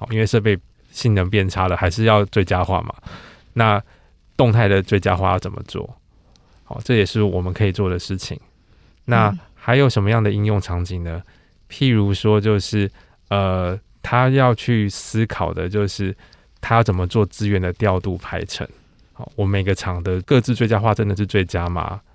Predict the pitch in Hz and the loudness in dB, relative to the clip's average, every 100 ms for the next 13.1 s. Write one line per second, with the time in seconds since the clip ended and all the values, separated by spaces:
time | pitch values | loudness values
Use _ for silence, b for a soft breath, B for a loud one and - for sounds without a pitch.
0 | _ - 110 98 104 107 98 90 92 87 | _ 2 2 2 2 0 0 -2 -2 -4
1 | 82 98 104 101 98 92 92 80 78 - | -2 -2 0 0 0 0 -4 -8 -10 -8
2 | 87 B B B B - 147 104 92 87 | -10 B B B B 0 0 2 0 -4
3 | - 113 98 B B B - 92 92 90 | -6 -4 -4 B B B -8 -4 -4 -2
4 | 98 92 90 98 92 95 90 85 87 85 | -4 -4 -2 -2 -2 -4 -4 -6 -8 -8
5 | 80 - - - _ _ _ - 190 B | -10 -14 -16 -20 _ _ _ -12 -12 B
6 | B B 381 381 262 185 160 208 185 160 | B B -10 -6 -4 -4 -4 -4 -4 -8
7 | - - 214 175 - 175 165 - 233 175 | -12 -6 -4 -4 -2 -2 0 -2 -2 -4
8 | - - - B B B - - 214 175 | -4 -4 -4 B B B -8 0 2 2
9 | 156 180 - - 180 170 156 - - - | 0 -2 -2 -2 0 0 -2 -2 -6 0
10 | 175 - B B B - 175 - 180 185 | 0 0 B B B -4 -2 0 -2 -2
11 | 185 285 - 226 - 214 226 196 185 - | -4 -4 -6 -6 -4 -6 -4 -6 -6 -4
12 | 156 156 - - 151 170 - - 160 - | -4 -4 -4 -4 -4 -4 -6 -8 -6 -8